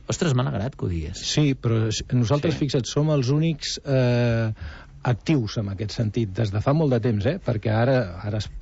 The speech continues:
Speaker 2: està més en boga i amb tota la normativa que ens cau cada vegada de manera histèrica al damunt. Però els pe-, el pescador sempre ha tingut aquesta consciència.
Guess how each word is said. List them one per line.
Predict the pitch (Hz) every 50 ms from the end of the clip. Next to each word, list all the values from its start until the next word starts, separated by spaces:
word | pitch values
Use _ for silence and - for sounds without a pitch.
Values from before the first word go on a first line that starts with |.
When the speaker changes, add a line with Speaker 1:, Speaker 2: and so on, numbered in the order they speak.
| - -
Speaker 2:
està | - 120 113 - 120 117
més | 117 120 120 110
en | 120 113 113 110
boga | 123 143 151 156 160 160 156 156
i | 143 127 120 117
amb | 110 107 104
tota | - 120 107 - 123
la | 113 110
normativa | 113 117 107 110 110 107 120 117 113 110
que | 113 107
ens | 104 - -
cau | - 113 107 104
cada | 95 110 104 101 101
vegada | 104 104 104 104 104 104 101 101 98 98 - -
de | 110 101
manera | 104 104 104 104
histèrica | 104 101 - - 107 101 101 98 101 101
al | 101 92
damunt. | 101 107 123 135 113 - - - - - - - - -
Però | - 131 113
els | 104 -
pe-, | - - - - -
el | 113 101
pescador | - 120 - - - 110 107 123
sempre | - - 185 214 -
ha | 123
tingut | 107 107 143 180 170
aquesta | 107 92 107 98 - 113
consciència. | 98 107 98 - 107 101 92 - - 95 87 -